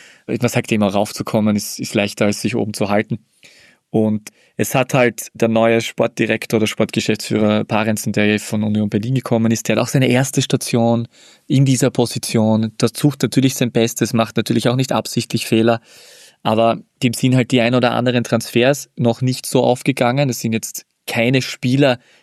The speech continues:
völlige Säulen, die er geholt hat. Dann waren, dann waren ein paar Transfers, die Geld gekostet und nichts gebracht haben. Dann hat die Champions League Qualifikation nicht funktioniert. Dadurch hast du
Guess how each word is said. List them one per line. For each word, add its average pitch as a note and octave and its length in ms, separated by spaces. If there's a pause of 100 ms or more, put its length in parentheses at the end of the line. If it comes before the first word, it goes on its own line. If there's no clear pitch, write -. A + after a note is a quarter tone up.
(140)
völlige C3+ 540
Säulen, B2 640
die A2+ 280
er B2 220
geholt B2 420
hat. D3+ 300 (220)
Dann G#2+ 180
waren, A2+ 320
dann A2+ 180
waren A2+ 140
ein A2+ 100
paar A#2 140
Transfers, - 540
die - 120
Geld A#2+ 220
gekostet - 360
und A#2 60
nichts G#2+ 180
gebracht A2+ 360
haben. B2+ 120 (280)
Dann B2+ 180
hat C3+ 160
die - 40
Champions C#3+ 320
League C#3+ 100
Qualifikation B2+ 800
nicht B2+ 260
funktioniert. B2 640 (240)
Dadurch A#2+ 400
hast A2+ 240
du A2 140